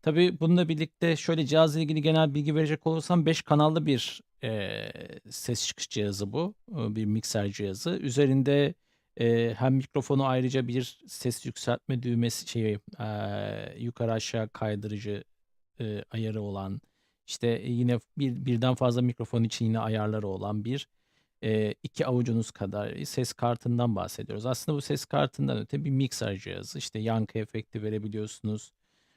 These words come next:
Ondan sonra birazdan <laughs> göstereceğim, sesinizi değiştirebiliyorsunuz. Çeşitli, eee, düğmelere basarak, eee, efektler verebiliyorsunuz ve bu düğmelerin hepsi de, eee, öğrendiğiniz zaman gayet erişilebilir düğmeler. Yani, hani, dokunmatik değil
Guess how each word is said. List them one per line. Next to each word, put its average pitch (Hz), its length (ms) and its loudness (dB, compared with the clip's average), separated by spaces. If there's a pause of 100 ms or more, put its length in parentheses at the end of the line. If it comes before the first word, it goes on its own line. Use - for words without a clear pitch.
(160)
Ondan 120 260 2
sonra 113 260 0
birazdan 120 440 8
<laughs> - 0 -
göstereceğim, 113 680 2
sesinizi 113 460 -2
değiştirebiliyorsunuz. 117 1000 -2
Çeşitli, 120 600 -4 (680)
eee, 110 920 -4 (220)
düğmelere 117 400 4
basarak, 120 380 0 (260)
eee, 113 280 -6 (100)
efektler 110 520 -2
verebiliyorsunuz 107 800 -4
ve 139 160 0
bu 143 80 -8
düğmelerin 131 380 4
hepsi 139 300 0
de, 185 280 0
eee, 123 220 -2 (560)
öğrendiğiniz 120 560 2
zaman 139 300 0
gayet 123 300 0
erişilebilir 117 600 -2
düğmeler. 98 420 -4 (680)
Yani, 120 280 4
hani, 120 200 4
dokunmatik 123 600 0
değil 123 200 2